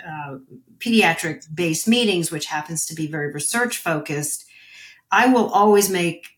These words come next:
an attempt and go around and to the posters, 'cause that's where you find the very young, you know, just getting started undergraduates, medical students, fellows, and so on.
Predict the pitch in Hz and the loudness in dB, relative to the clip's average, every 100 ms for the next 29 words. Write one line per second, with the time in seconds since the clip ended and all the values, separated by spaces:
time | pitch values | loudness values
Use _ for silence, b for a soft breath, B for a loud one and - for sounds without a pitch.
0 | _ 175 160 - 202 180 143 170 160 175 | _ -4 -2 -2 0 0 -2 -4 -2 0
1 | 175 170 165 160 156 147 151 - _ - | 0 2 2 0 -2 -2 -6 -8 _ -12
2 | 160 - 170 165 - - - - 175 190 | -10 -4 -2 -2 -4 -6 -8 -4 0 0
3 | 190 220 202 - 170 160 156 151 165 185 | 2 0 0 0 -2 0 -2 -2 0 0
4 | 175 165 160 160 160 - b b b _ | 0 0 0 -2 -4 -8 b b b _
5 | _ _ 175 156 147 143 131 - - - | _ _ 0 0 -2 -4 -8 -12 -20 -18
6 | 160 196 196 214 180 165 - 175 165 160 | -4 -2 0 0 0 -2 -2 0 0 -2
7 | 156 - _ _ - 202 - 170 165 170 | -6 -10 _ _ 0 2 4 4 4 0
8 | 147 160 165 165 160 165 156 156 - 175 | -2 0 0 -2 -6 -6 -4 -4 -2 0
9 | 165 156 147 151 175 - 240 214 180 | 0 0 -2 -2 -2 0 2 2 0